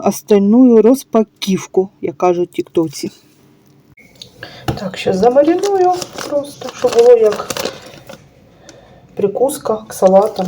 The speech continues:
чи як. Паприка, перець чорний, приправа для куриці, майонез, соєвий соус, трошки меду. Ще, ще не буду, щас так, чеснок ще.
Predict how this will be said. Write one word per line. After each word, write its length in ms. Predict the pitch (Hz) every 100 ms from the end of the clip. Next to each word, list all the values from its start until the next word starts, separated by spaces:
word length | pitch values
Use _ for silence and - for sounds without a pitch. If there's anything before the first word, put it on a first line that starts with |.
| 185
чи 140 | -
як. 400 | 190 190 190 - - -
Паприка, 720 | - 294 302 254 - 240 240 - - - _ -
перець 340 | 226 262 247
чорний, 500 | - 226 214 202 202 196 - - - - -
приправа 520 | - - 190 208 196 190
для 160 | 185
куриці, 480 | 190 240 254 226 -
майонез, 440 | 190 185 208 220
соєвий 320 | 214 190 185 180
соус, 380 | 196 214 196
трошки 460 | - 196 190 - 190
меду. 480 | 170 165 160 165 170 - - - - - _ - -
Ще, 260 | - 285 - - - - _ - - - _ _ _ _
ще 200 | - 180
не 120 | 185
буду, 400 | 175 180 175 175 - -
щас 220 | - 160
так, 300 | 175 - -
чеснок 480 | - 202 - 185 147
ще. 260 | - 185